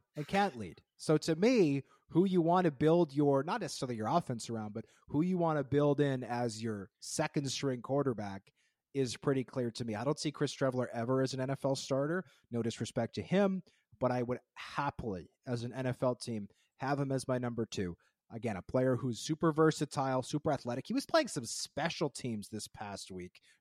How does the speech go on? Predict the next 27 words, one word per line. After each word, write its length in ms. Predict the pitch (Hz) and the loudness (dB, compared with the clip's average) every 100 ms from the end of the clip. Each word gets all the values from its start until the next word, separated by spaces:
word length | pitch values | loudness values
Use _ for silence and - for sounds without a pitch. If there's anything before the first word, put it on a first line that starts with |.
| 120 | -2
Jordan 340 | 147 160 143 | 4 4 4
Lynch, 320 | 123 127 - - | -4 -4 -6 -4
by 120 | 117 | -4
the 120 | 110 | -2
way, 180 | 104 98 - | -4 -6 -10
from 100 | 107 | -10
the 80 | |
twenty 280 | 110 120 117 | -8 -6 -6
fifteen 400 | - 123 - 117 | -4 -6 -6 -8
Edmonton 360 | 107 113 107 113 | -8 -8 -10 -8
Elks, 240 | 107 104 | -8 -8
has 140 | - 117 | -10 -10
his 120 | 110 | -10
hand 240 | 123 123 104 | -10 -8 -10
up 160 | 92 | -10
saying, 240 | - 110 104 | -8 -8 -6
"Hey, 160 | 139 156 | -2 -2
I 140 | 143 | 0
did 140 | 143 160 | 0 0
that 140 | 143 | -2
first 400 | - 151 120 - | 2 2 2 -2
as 120 | 117 | -8
a 40 | 113 | -8
backup 300 | 123 - 110 | -8 -10 -12
quarterback." 480 | 120 110 98 95 95 _ _ _ _ | -10 -10 -10 -12 -14 _ _ _ _
But 160 | 123 - | -8 -6
still, 360 | - 151 110 | 2 2 2